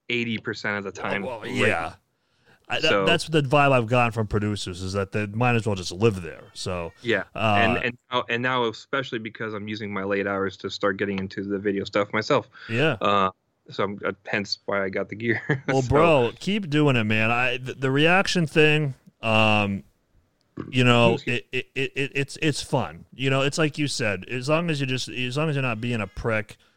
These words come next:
Speaker 2: um, you know, it, then, then it's cool. But actually,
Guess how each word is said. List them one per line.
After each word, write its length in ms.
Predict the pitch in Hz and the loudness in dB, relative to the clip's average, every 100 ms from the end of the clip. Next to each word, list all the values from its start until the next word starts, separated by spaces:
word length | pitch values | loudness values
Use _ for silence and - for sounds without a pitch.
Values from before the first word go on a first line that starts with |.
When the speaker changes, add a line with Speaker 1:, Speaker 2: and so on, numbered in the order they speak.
| _ _ | _ _
Speaker 2:
um, 680 | 87 101 95 92 90 87 85 - _ _ _ - | -6 -2 -2 -2 -4 -8 -12 -16 _ _ _ -8
you 140 | 117 | -4
know, 380 | 107 101 98 92 - - - | -2 -2 -4 -6 -16 -20 -14
it, 240 | 117 107 113 | -8 -6 -2
then, 220 | 110 107 | -4 -2
then 140 | 110 | -4
it's 160 | 107 - | -4 -6
cool. 380 | - 104 90 85 | -6 -6 -6 -8
But 300 | 95 95 85 _ _ - | -6 -6 -8 _ _ -4
actually, 440 | 151 - 123 117 | -2 -2 -4 -4